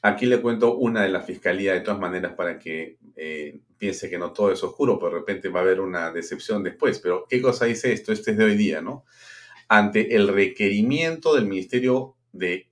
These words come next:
imponer dos años y once meses de privación de libertad contra el exgobernador regional de Junín, Vladimir Cerrón, y siete exfuncionarios, el Poder Judicial ha programado para el jueves veinticuatro de febrero la lectura de la sentencia".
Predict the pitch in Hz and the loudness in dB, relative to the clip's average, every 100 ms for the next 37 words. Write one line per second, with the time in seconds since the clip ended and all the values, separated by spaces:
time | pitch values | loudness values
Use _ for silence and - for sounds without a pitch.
0 | _ 98 95 90 92 110 120 120 117 117 | _ -10 -8 -4 -2 2 2 0 -4 -6
1 | 110 107 104 110 113 110 107 101 90 85 | -6 -4 -4 -2 -2 -2 -4 -4 -4 -4
2 | - 110 107 92 85 - 101 - 131 139 | -4 -4 -2 -2 -2 -2 -4 -2 -2 -2
3 | 139 135 - 95 104 107 120 98 87 90 | -2 -2 -2 -4 -4 0 2 0 0 0
4 | 104 110 107 90 95 101 98 120 - 120 | 0 -2 -6 -6 -2 -2 -2 -4 -4 -4
5 | 127 107 85 82 104 127 123 107 110 110 | -2 -2 0 -2 -2 -4 -2 0 2 0
6 | - _ _ _ _ _ - 98 - 143 | -6 _ _ _ _ _ -10 -8 -2 0
7 | 143 139 135 - 123 - - 151 139 117 | 2 0 -2 -2 -4 -4 -6 -4 -2 0
8 | 98 101 107 - 151 139 117 113 113 113 | 2 2 -2 0 0 2 2 2 0 -4
9 | 98 - 98 - 104 117 95 95 98 98 | -4 0 0 0 -4 -2 -2 0 -2 0
10 | - 113 120 - 95 - 107 104 117 113 | 2 4 4 0 -6 -4 -4 -2 -4 -8
11 | 107 113 110 104 107 104 92 90 - 123 | -8 -2 -2 -2 -2 0 0 -2 -2 0
12 | 117 101 - 82 - 113 82 - - | 2 0 -4 -12 -6 -4 -4 -10 -20